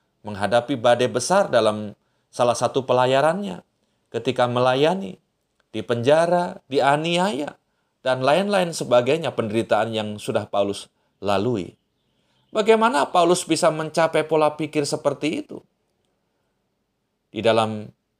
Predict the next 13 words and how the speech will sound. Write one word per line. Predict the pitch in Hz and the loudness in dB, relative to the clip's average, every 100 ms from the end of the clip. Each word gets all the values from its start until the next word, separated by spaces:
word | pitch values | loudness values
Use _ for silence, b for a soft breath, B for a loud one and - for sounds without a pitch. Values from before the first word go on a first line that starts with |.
| _ - | _ -2
ayat | 127 127 | -2 0
yang | 131 131 | -4 -2
kesepuluh | 139 170 180 233 143 104 - _ | -2 -2 -4 -2 0 -2 -10 _
dikatakan, | 131 127 123 123 107 101 117 | -2 0 2 0 -2 -4 0
"Kami | 185 233 | 0 0
senantiasa | 226 196 185 180 175 185 185 190 175 | -2 0 0 -2 0 0 2 0 -2
membawa | 170 151 147 147 | 0 2 4 4
kematian | 151 151 151 156 151 147 | 2 -2 -2 0 0 0
Yesus | 135 175 185 156 - - _ _ _ - | 0 0 -2 -8 -10 -16 _ _ _ -4
di | 123 | 2
dalam | 127 127 123 | 4 2 0
tubuh | 131 123 | -2 0
kami, | 123 131 139 101 | 0 0 0 -8